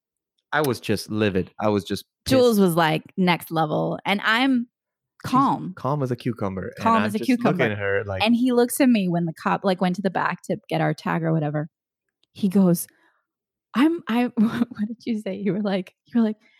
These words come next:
Speaker 2: "Why are you so calm?"
Speaker 1: It pisses, I
Speaker 2: "It
Speaker 1: was like, "It
Speaker 2: piss-, it
Speaker 1: pisses me off
Speaker 2: pisses
Speaker 1: that
Speaker 2: me
Speaker 1: you're
Speaker 2: off
Speaker 1: so
Speaker 2: that you're
Speaker 1: calm."
Speaker 2: so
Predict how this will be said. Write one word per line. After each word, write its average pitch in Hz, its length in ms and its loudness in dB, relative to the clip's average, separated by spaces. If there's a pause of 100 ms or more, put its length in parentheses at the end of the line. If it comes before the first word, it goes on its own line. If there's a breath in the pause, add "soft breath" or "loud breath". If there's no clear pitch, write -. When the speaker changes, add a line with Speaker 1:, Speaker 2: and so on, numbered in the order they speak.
(200 soft breath)
Speaker 2:
"Why 269 160 4
are 392 140 2
you 453 140 2
so 311 240 2
calm?" 240 520 -2
Speaker 1:
It 131 100 -14 (140)
pisses, 175 320 -2
I 123 80 4
Speaker 2:
"It 143 80 2
Speaker 1:
was 151 100 4
like, 339 80 4
"It - 140 -2
Speaker 2:
piss-, - 120 4
it - 80 2
Speaker 1:
pisses 359 120 -2
me 302 160 4
off 392 100 4
Speaker 2:
pisses 349 60 0
Speaker 1:
that 302 80 -10
Speaker 2:
me 285 100 2
Speaker 1:
you're 247 120 2
Speaker 2:
off 262 120 2
Speaker 1:
so 269 80 2
Speaker 2:
that 226 140 0
you're 180 100 2
Speaker 1:
calm." - 120 0
Speaker 2:
so 226 140 0